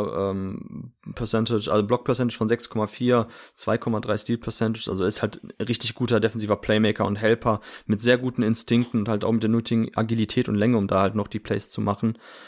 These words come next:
Das sehe, also da halte ich ihn tatsächlich noch für wesentlich, ähm, also da kann er wesentlich mehr Impact bringen als Harris, der, ich weiß nicht, ich sehe ihn halt eher als On-Ball-Guy als als Off-Ball-Guy.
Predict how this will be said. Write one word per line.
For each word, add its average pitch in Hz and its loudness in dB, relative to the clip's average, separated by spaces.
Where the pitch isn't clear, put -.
Das 101 -2
sehe, 107 4
also 110 2
da 113 4
halte 117 0
ich 117 -4
ihn 110 -2
tatsächlich 110 -2
noch 107 0
für 104 -2
wesentlich, 107 0
ähm, 98 -2
also 98 -2
da 95 0
kann 120 0
er 104 2
wesentlich 113 0
mehr 110 2
Impact 107 -2
bringen 107 0
als 92 -4
Harris, 110 0
der, 98 0
ich - -12
weiß 101 2
nicht, 101 -2
ich 104 -4
sehe 113 2
ihn 107 2
halt 110 0
eher 107 4
als 101 0
On-Ball-Guy 95 0
als 90 -6
als 90 -6
Off-Ball-Guy. 104 -8